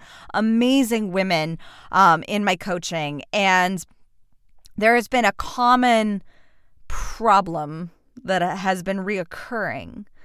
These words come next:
that I felt is necessary to be addressed because it's a problem and it's holding you back from really achieving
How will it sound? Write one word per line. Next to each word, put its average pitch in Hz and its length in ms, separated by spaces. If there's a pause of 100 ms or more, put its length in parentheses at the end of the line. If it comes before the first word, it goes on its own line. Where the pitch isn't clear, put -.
(180)
that 180 460
I 247 160
felt 240 280
is 170 140
necessary 165 880
to 156 80
be 156 200
addressed 147 760 (400)
because 180 880 (1700)
it's 254 160
a 175 40
problem - 460 (460)
and 220 100
it's 202 120
holding 175 280
you 160 60
back - 240
from 170 180
really 147 200
achieving - 380